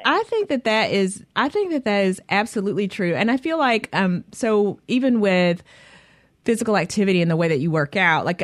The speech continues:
I, I was having this conversation with someone else, um, last week, and this wasn't specifically about macros per se, but one of the things that we were talking about is the whole concept of how results are manifest, right? 'Cause there are some people who,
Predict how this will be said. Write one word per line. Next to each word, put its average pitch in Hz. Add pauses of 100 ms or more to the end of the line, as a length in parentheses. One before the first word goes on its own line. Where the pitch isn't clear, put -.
I, 190
I 185
was 185
having 202
this 190
conversation 170
with 160
someone 160
else, 180
um, 151 (300)
last 165
week, 160
and 165
this 175
wasn't 208 (120)
specifically 208
about 165
macros 175
per 151
se, 139 (320)
but 220
one 233
of 262
the 262
things 240
that 214
we 202
were 180
talking 311
about 175
is 180
the 185
whole 226
concept 180
of 147
how 180
results 151
are 165
manifest, 170
right? 156
'Cause 214
there 196
are 196
some 226
people 220
who, 190